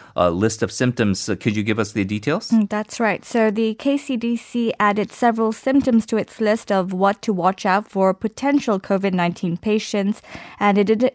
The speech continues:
Speaker 2: in addition to the previously known covid nineteen symptoms like fever, coughs, and shortness of breath, uh, the new list now includes chills, muscle pains,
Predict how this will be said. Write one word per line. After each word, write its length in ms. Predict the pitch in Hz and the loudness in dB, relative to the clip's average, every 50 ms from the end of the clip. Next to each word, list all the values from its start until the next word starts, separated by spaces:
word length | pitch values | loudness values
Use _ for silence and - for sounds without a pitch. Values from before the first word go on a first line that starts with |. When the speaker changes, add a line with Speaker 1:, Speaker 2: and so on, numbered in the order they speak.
| _ - | _ 2
Speaker 2:
in 160 | 240 240 226 | 4 6 6
addition 420 | 226 190 233 285 - - 339 262 254 | 6 6 4 2 2 2 2 2 2
to 80 | 233 | 2
the 100 | 196 196 | 0 -2
previously 560 | 190 - 226 220 196 208 220 214 - 214 202 185 | -2 -2 -2 0 0 0 0 -2 -2 -2 0 2
known 300 | 180 190 185 190 202 202 | 2 4 4 4 4 4
covid 300 | - 202 190 190 190 185 | 2 0 0 2 0 0
nineteen 280 | 175 175 175 190 180 | 0 0 0 0 -2
symptoms 680 | 170 - 220 214 220 - 220 208 202 202 202 196 - | 0 2 2 2 2 2 2 2 4 2 2 0 0
like 300 | 180 165 160 151 143 - | 0 0 0 0 -2 -4
fever, 540 | - - 208 196 185 180 - 185 180 175 175 - | -6 -4 -2 -2 0 0 0 2 2 2 0 -2
coughs, 520 | - - 220 196 185 190 196 196 - - - - | -4 -2 2 2 4 4 2 0 -4 -10 -8 -6
and 280 | 175 170 165 160 180 | -4 -2 -2 -2 -2
shortness 500 | - - - 226 - - 208 202 202 - | -4 -2 -2 -4 -2 -2 -4 -4 -4 -4
of 160 | 170 160 - - | -6 -8 -4 -2
breath, 360 | 185 175 190 269 285 - _ - - - - - - - - | 0 2 2 2 0 -4 _ -20 -20 -20 -20 -20 -14 -4 0
uh, 160 | 190 185 185 | 2 2 4
the 120 | 175 190 | 4 4
new 240 | 185 208 214 220 208 | 4 6 6 6 4
list 360 | 190 190 196 214 226 - - | 4 4 2 2 2 2 2
now 200 | 202 190 185 190 | 2 4 4 4
includes 600 | 190 190 190 - - 214 196 190 190 185 - - | 4 2 0 -2 -2 0 2 2 2 0 -2 -6
chills, 600 | - - - - 247 240 233 233 233 240 233 - - | -14 -8 -4 0 2 2 4 4 2 2 0 2 2
muscle 380 | 196 190 202 202 - 240 226 | 4 4 4 2 0 -4 -4
pains, 520 | 220 - 226 208 190 190 190 185 202 - | -4 -4 -4 -2 -2 0 0 0 0 -2